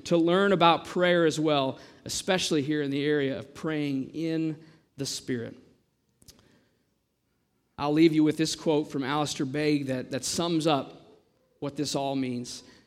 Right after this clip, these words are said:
and why this is a good idea. He says, "Learning to pray, enabled by the Holy Spirit and guided by the Scriptures, will inevitably focus our eyes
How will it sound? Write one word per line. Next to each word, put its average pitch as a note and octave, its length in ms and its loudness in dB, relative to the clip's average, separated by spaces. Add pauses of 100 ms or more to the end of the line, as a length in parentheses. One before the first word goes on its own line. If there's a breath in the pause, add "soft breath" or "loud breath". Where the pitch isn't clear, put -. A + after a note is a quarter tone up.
(200 soft breath)
and C3+ 180 -4
why C#3 500 0 (280)
this B2+ 180 -8
is C3 120 -6
a C3 60 -4
good C3 160 -4
idea. B2 360 -4
He D#3 140 -2
says, D3+ 480 2
"Learning A#3 480 2
to G3+ 100 -2
pray, C3+ 560 0 (720)
enabled F#3+ 600 6
by F3+ 220 4
the G3 100 4
Holy F3+ 280 4
Spirit D3 560 2 (680)
and B2+ 180 -8
guided F#3 480 8
by F3 200 4
the G3+ 100 2
Scriptures, D3 840 0 (500 loud breath)
will D#3 160 -2
inevitably G3+ 460 6
focus G#3 840 4
our E3+ 220 0
eyes B2 640 -2